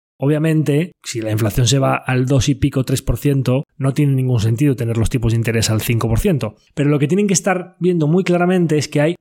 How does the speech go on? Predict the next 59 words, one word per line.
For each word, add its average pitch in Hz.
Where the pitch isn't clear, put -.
pocas 190
probabilidades 143
de 131
que 131
a 123
lo 123
largo 127
del 127
año 127
que 127
viene 135
repunte 170
la 160
inflación 143
y 139
de 131
repente 135
del 131
tres 147
se 135
les 120
vaya 120
al 110
seis, -
que 143
ese 131
es 139
el 143
riesgo 143
principal 139
de 139
bajar 131
los 127
tipos 135
de 127
interés 131
e -
ir 135
con 127
el 117
pie 131
cambiado, 107
¿no? 175
Porque 123
claro, 143
además 143
es -
que -
esto 170
lo 165
dicen 196
en 147
medio 156
de 165
unos 135
datos 160
económicos 160
muy 180
robustos. 127